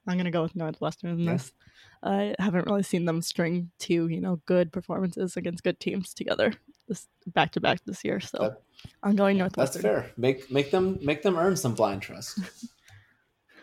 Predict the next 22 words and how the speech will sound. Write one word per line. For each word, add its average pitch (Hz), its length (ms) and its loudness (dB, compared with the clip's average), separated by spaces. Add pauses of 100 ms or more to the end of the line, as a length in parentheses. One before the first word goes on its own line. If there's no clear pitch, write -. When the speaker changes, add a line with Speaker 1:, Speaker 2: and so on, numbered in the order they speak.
(340)
Speaker 1:
<laughs> 226 100 0 (3250)
Well, 226 140 8
that's 220 260 0
it 240 200 6
for 320 100 8
us 208 240 4
tonight. 247 480 10 (180)
As 208 220 6
always, 196 460 6
thanks 185 240 0
for 190 120 4
listening. 247 720 10
Make 190 160 6
sure 214 440 6
that 185 360 2
wherever 208 340 8
you're 196 160 12
listening 190 400 10
to 180 220 6
us, 190 240 2
you 170 160 0
rate, 226 320 8